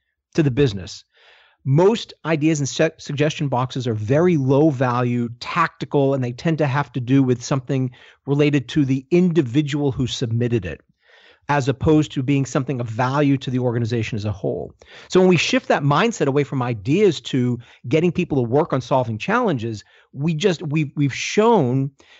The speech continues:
that we will increase the returns, the R O I that we get in inter-,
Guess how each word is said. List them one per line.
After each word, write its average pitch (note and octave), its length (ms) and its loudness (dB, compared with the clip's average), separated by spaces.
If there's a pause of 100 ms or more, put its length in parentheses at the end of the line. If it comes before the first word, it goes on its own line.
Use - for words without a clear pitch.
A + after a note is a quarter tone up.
(120)
that C3+ 240 -2
we F3+ 220 -2
will G#3 260 0
increase F#3+ 800 0
the C#3+ 240 -2
returns, C3+ 680 2
the A#2 140 -4
R F3 260 2
O E3 80 2
I D3 140 2
that C3+ 100 2
we C3 100 -2
get C3+ 160 -2
in C3 100 0
inter-, C3 320 -2